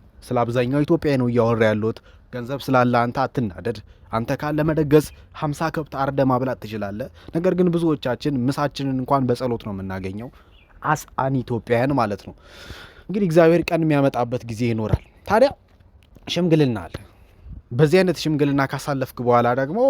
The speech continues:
እሷ ደግሞ ምንድን ነው ብራይዳል ሻወር የሚባል አለ። <laughs> እና ይሄን ሁሉ ነገር የሚደረገው በነገራችን ላይ በቀኑ መጨረሻ ሰዎች ያጨበጭቡልን ዘንድ በሰው ዘንድ በቃ ኡ፣ እሷ እኮ በቃ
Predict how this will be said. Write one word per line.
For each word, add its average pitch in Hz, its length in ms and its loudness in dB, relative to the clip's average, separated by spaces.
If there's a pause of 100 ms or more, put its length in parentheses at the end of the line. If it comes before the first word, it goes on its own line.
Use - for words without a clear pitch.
(280)
እሷ 135 220 -6 (160)
ደግሞ 135 220 -2 (140)
ምንድን 165 300 0
ነው 101 100 -2 (380)
ብራይዳል 151 420 4
ሻወር 135 260 2
የሚባል 107 380 -4
አለ። 95 140 -8 (320)
<laughs> 165 120 0 (1200)
እና 165 160 0 (800)
ይሄን 359 260 4
ሁሉ 440 280 2
ነገር 226 220 8
የሚደረገው 196 560 4
በነገራችን 202 520 0
ላይ 277 100 6
በቀኑ 202 260 -2
መጨረሻ 208 360 -6 (360)
ሰዎች 208 360 2
ያጨበጭቡልን 175 880 2
ዘንድ 139 300 2 (300)
በሰው 165 280 2
ዘንድ 170 280 2
በቃ 143 220 4 (120)
ኡ፣ 226 180 0
እሷ - 180 -6 (100)
እኮ 196 260 0
በቃ 180 220 -4